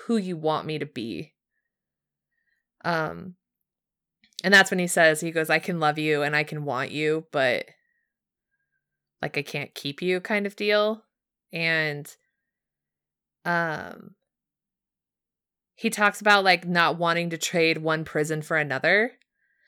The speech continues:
because it's, like, royalty versus politics, but they're also very similar. He goes, "I won't trade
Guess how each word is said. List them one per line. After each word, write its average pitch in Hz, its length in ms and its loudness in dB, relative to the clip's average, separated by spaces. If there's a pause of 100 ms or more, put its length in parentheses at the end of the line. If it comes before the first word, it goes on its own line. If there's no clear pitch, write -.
(240)
because 180 460 4
it's, 170 220 -4
like, 165 220 4 (1200)
royalty 185 600 4
versus 165 400 0
politics, 180 920 0
but 180 160 0
they're 180 160 4
also 175 320 0
very 156 280 0
similar. 160 680 -4 (320)
He 190 100 0
goes, 185 140 4
"I 175 100 6
won't 185 300 0
trade 165 640 0